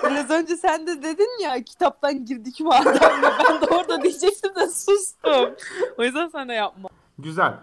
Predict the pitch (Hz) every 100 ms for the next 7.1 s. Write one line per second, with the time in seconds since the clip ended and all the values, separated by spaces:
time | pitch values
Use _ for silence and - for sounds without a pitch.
0 | _ - 233 262 233 240 226 220 277 269
1 | - 101 135 131 131 123 127 117 - 110
2 | 110 107 139 135 131 135 131 139 - -
3 | _ 123 127 131 123 135 127 151 147 147
4 | 107 110 113 135 - 123 - - - 147
5 | 139 139 123 120 131 127 123 120 - 117
6 | 117 113 113 113 113 113 113 110 104 104